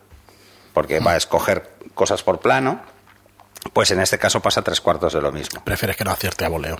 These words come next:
Speaker 1: Prefieres que no dispare.
Speaker 2: Por
Speaker 1: Que
Speaker 2: eso,
Speaker 1: no dispare y
Speaker 2: prefieres
Speaker 1: que
Speaker 2: que no
Speaker 1: yo
Speaker 2: acierte a voleo,
Speaker 1: vea
Speaker 2: porque
Speaker 1: por qué no
Speaker 2: es
Speaker 1: enfoco
Speaker 2: un poco, claro.
Speaker 1: antes
Speaker 2: Sí,
Speaker 1: de
Speaker 2: incluso
Speaker 1: que
Speaker 2: para
Speaker 1: des-,
Speaker 2: aprender, ¿no? No
Speaker 1: sí,
Speaker 2: te
Speaker 1: para
Speaker 2: creas.
Speaker 1: aprender. Todo esto es, vamos a coger nuestra cámara y vamos a intentar aprender fotografía,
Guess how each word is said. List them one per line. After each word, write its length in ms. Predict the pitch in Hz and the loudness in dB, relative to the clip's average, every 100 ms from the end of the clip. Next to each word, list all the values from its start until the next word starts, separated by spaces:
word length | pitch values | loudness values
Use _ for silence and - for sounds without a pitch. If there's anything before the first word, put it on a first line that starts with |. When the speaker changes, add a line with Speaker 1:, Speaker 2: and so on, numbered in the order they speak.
| - | 0
Speaker 1:
Prefieres 380 | 113 160 190 - - | 2 2 0 -2 -6
que 80 | - | 0
no 120 | 127 | 2
dispare. 340 | 131 - - - - _ _ _ _ - | 0 0 0 -2 -14 _ _ _ _ -14
Speaker 2:
Por 100 | - | -2
Speaker 1:
Que 60 | 92 | 0
Speaker 2:
eso, 80 | 110 | 2
Speaker 1:
no 60 | |
dispare 380 | 127 - 143 143 | 2 4 4 4
y 20 | |
Speaker 2:
prefieres 260 | 208 107 85 | 2 0 0
Speaker 1:
que 60 | 80 | 2
Speaker 2:
que 60 | |
no 40 | 80 | 4
Speaker 1:
yo 100 | 95 | 4
Speaker 2:
acierte 180 | 113 85 | 4 0
a 40 | |
voleo, 280 | 92 87 98 | 0 0 4
Speaker 1:
vea 180 | 120 123 | 4 6
Speaker 2:
porque 120 | 113 | 2
Speaker 1:
por 100 | 92 | 4
qué 120 | 123 | 2
no 80 | 113 | 2
Speaker 2:
es 40 | |
Speaker 1:
enfoco 400 | 104 151 143 143 | 4 4 6 4
Speaker 2:
un 100 | - | 4
poco, 240 | - - - - | 0 -6 -8 -4
claro. 200 | - - - - - - - | -4 -4 -12 -20 -18 -6 2
Speaker 1:
antes 340 | 120 117 135 | 2 4 4
Speaker 2:
Sí, 80 | 131 | 4
Speaker 1:
de 40 | |
Speaker 2:
incluso 200 | 131 113 | 6 6
Speaker 1:
que 40 | 107 | 6
Speaker 2:
para 140 | 101 | 4
Speaker 1:
des-, 80 | 107 | 4
Speaker 2:
aprender, 420 | 110 104 113 90 | 2 2 2 2
¿no? 140 | 110 156 | 0 0
No 80 | |
Speaker 1:
sí, 80 | 131 | 2
Speaker 2:
te 100 | 131 | 2
Speaker 1:
para 200 | 98 87 | 4 2
Speaker 2:
creas. 0 | |
Speaker 1:
aprender. 480 | 87 95 104 76 - - | 2 4 4 2 -4 0
Todo 200 | 175 190 | 4 6
esto 260 | 196 196 | 4 4
es, 200 | 196 180 | 4 4
vamos 240 | - 160 170 | 4 2 2
a 60 | |
coger 240 | - - 127 | 0 0 2
nuestra 300 | 113 - 98 | 2 2 2
cámara 280 | 143 151 123 | 2 2 4
y 60 | |
vamos 260 | 104 117 - | 4 2 2
a 40 | |
intentar 360 | 107 95 95 120 | 2 2 4 2
aprender 420 | 110 95 92 120 | 2 2 2 0
fotografía, 760 | - 98 87 85 143 143 180 | 2 2 4 4 2 2 2